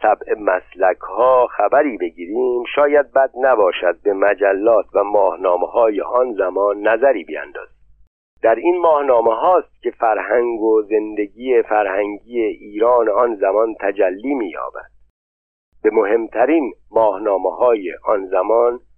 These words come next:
نگاه کنیم. سبعه همه جا هست. وزارت معارف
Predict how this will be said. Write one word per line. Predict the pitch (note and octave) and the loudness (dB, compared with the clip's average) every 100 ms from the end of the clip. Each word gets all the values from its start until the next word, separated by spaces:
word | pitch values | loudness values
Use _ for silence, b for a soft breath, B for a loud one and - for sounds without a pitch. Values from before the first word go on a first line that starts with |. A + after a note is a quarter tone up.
| _ _ - | _ _ -6
نگاه | G#2 F#2+ G#2 - | -4 2 2 0
کنیم. | - - - - _ _ _ - | -10 -20 -20 -20 _ _ _ -6
سبعه | G#2 G2 - A#2 B2 - | -2 -2 -2 -4 -4 -4
همه | G#2 B2 D3+ | -2 0 0
جا | B2+ A2+ G#2 | 2 0 0
هست. | G2+ F#2+ - - _ _ _ _ _ _ _ _ - | -2 -4 -6 -20 _ _ _ _ _ _ _ _ -2
وزارت | C3+ D3 D#3+ F3 | 2 4 4 4
معارف | D3 C3 A#2+ A2+ C3 D#3+ | 2 2 4 4 6 4